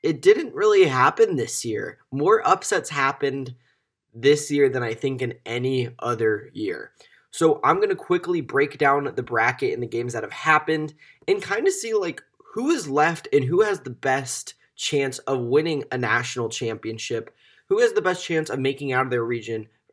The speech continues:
as a Final Four candidate. So we're gonna actually start off with the, um, the whole Gonzaga region.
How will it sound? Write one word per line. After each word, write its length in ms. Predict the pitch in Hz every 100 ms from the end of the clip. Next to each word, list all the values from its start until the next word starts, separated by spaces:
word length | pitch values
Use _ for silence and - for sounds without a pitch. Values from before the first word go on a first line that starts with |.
| -
as 140 | 127
a 100 | 131
Final 440 | 123 123 120 117 113
Four 320 | - 117 107
candidate. 680 | - 107 98 92 82 - - - - _
So 420 | - 196 185 185 - - -
we're 120 | 214
gonna 220 | 254 202
actually 320 | 139 135 165
start 320 | 135 139 131 -
off 320 | 113 104 - _
with 420 | 127 120 113 - - _ _ _ _ _ _ -
the, 480 | 127 139 127 117 113 - _ _ _ -
um, 420 | 139 135 117 110 -
the 120 | 131
whole 180 | 135 165
Gonzaga 580 | 160 131 127 120 127 110
region. 460 | 101 95 90 -